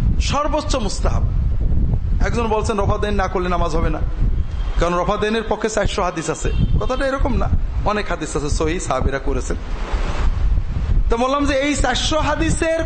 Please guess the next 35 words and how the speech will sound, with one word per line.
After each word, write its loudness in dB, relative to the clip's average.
কোন 0
হাদিসটাতে -2
আসে 2
যে 0
রফাদাইন 0
না 0
করলে 0
নামাজ 0
হবে -2
না? 2
একটা 0
তো -2
সহিহ 2
হাদিস -2
আপনি 0
বলেন -2
যে 2
ওই 2
হাদিসে 0
আসে, -2
কারণ 0
হাদিসে 0
আছে, 0
যেমন 0
লা 0
সলাতা 0
ইল্লা 0
বি 0
ফা-, 0
ফাতিহা 0
না 0
পড়লে 0
নামাজ 0
হবে 0
না, 0